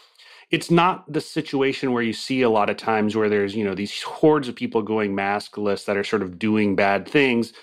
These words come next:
Certainly those people exist, but that's not the majority. That's not even, like, a s-, large minority. It's a small minority of people. Um, most Americans are trying their best to muddle through this as best they can.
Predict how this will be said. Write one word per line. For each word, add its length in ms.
Certainly 320
those 220
people 340
exist, 540
but 80
that's 200
not 360
the 80
majority. 640
That's 220
not 180
even, 500
like, 200
a 60
s-, 280
large 400
minority. 640
It's 160
a 60
small 420
minority 460
of 80
people. 520
Um, 360
most 320
Americans 520
are 80
trying 640
their 160
best 400
to 80
muddle 380
through 340
this 360
as 160
best 320
they 140
can. 560